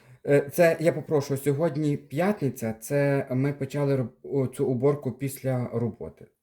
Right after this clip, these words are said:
Знаєте, зараз нас, яка вже, он, одинадцята година, ми прийшли з роботи і от, от цілий вечір займалися оцими речами. Як добре, коли їх так мало, а коли багато, це можна зійти з розуму. Добре, коли, знаєте, добре, коли є, і,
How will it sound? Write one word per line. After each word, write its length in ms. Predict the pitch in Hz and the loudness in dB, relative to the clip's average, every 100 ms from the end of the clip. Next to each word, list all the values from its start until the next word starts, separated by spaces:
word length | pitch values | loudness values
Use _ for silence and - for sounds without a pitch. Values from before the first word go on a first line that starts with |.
| _ | _
Знаєте, 280 | 131 139 127 | -10 -8 -2
зараз 240 | 139 135 | 0 2
нас, 260 | 131 135 - _ _ _ _ | 0 -2 -6 _ _ _ _
яка 240 | 131 135 | -2 0
вже, 120 | 113 | 2
он, 180 | 117 113 123 | 0 0 0
одинадцята 460 | 131 135 123 127 | 2 2 0 -4
година, 520 | 110 117 131 175 208 208 _ _ _ _ - | 0 0 0 0 -2 -6 _ _ _ _ -4
ми 160 | 139 | -2
прийшли 360 | 147 123 - 139 | -2 -6 0 0
з 60 | 123 | 2
роботи 440 | 123 135 190 165 | 0 0 0 0
і 100 | 131 | -2
от, 140 | 123 | 0
от 260 | 123 113 - | -2 -4 -6
цілий 260 | 147 127 110 | -2 0 0
вечір 320 | 139 175 139 | 0 -2 -2
займалися 560 | 120 113 143 135 135 | 0 2 2 -2 0
оцими 380 | 110 - 123 117 113 _ _ _ _ | -4 0 0 0 -4 _ _ _ _
речами. 600 | - 120 123 117 92 90 98 _ _ _ - | 0 0 0 -2 -4 -6 -14 _ _ _ 2
Як 200 | 156 185 | 2 4
добре, 260 | 190 160 | 2 2
коли 280 | 147 147 156 | 0 0 0
їх 180 | 143 131 | 0 -2
так 160 | 135 131 | -2 0
мало, 380 | 127 120 113 - | 2 2 0 -4
а 60 | |
коли 260 | - 135 151 | -4 -2 0
багато, 400 | 127 143 196 143 | 0 -2 -2 -2
це 140 | 131 | 0
можна 440 | 139 156 151 143 139 | -2 -2 -2 -2 -2
зійти 360 | 120 117 120 139 | -4 -4 -2 -2
з 120 | 104 | -2
розуму. 340 | 90 - - 107 _ _ _ _ _ | -8 -8 -12 -14 _ _ _ _ _
Добре, 280 | 156 160 175 | 2 4 2
коли, 540 | 175 170 180 175 170 | 2 4 6 6 4
знаєте, 440 | 165 170 165 165 156 | 2 0 2 0 0
добре, 320 | 135 180 170 | 2 4 4
коли 260 | - 165 165 | 0 0 0
є, 300 | 147 190 196 143 | 2 2 2 -2
і, 140 | 143 | -12